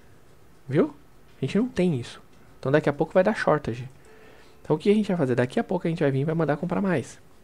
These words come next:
Ou seja, tem que ir com calma nesse jogo. Então, como a gente já tá no finzinho do episódio, eu vou encerrar por aqui o primeiro episódio da campanha Brasil vai a Marte.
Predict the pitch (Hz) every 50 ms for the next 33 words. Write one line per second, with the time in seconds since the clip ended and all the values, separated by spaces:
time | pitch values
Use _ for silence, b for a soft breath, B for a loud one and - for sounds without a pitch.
0 | - B B B B B B B B B B B B B B B B B - 147
1 | 156 156 - - - 120 110 117 156 - - - - - 151 151 - 147 143 -
2 | 170 175 - - 131 127 127 127 127 131 - - 147 147 131 104 104 123 110 -
3 | - B B B B B B B B - 269 302 370 - - - 226 208 196 190
4 | 160 147 143 135 - 127 135 135 - 147 139 127 131 139 135 135 131 135 123 131
5 | 147 170 202 180 139 107 - - - - B B B B B B B - 143 151
6 | 180 196 - - 185 - 165 180 - 196 175 165 165 - 151 - 147 147 151 147
7 | 147 143 143 135 135 139 143 160 170 185 180 B B B B B B B B B
8 | - 147 143 - 160 151 143 139 - 147 143 135 131 117 117 123 127 156 156 151
9 | 151 139 127 123 - 185 180 165 135 135 156 160 160 151 135 123 117 113 131 156
10 | 190 202 196 - - 247 226 -